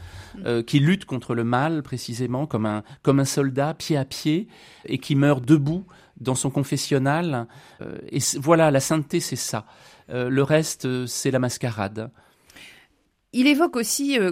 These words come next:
Speaker 1: comment est-ce que la littérature, justement, est là pour faire contrepoids à la défaite collective. Ça aussi, c'est intéressant. C'est la façon dont il, euh, considère que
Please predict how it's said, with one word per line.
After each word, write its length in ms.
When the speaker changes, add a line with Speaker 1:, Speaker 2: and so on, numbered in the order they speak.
Speaker 1:
comment 400
est-ce 220
que 120
la 260
littérature, 720
justement, 440
est 80
là 200
pour 200
faire 280
contrepoids 580
à 60
la 100
défaite 500
collective. 560
Ça 200
aussi, 260
c'est 220
intéressant. 520
C'est 180
la 120
façon 380
dont 160
il, 260
euh, 160
considère 640
que 280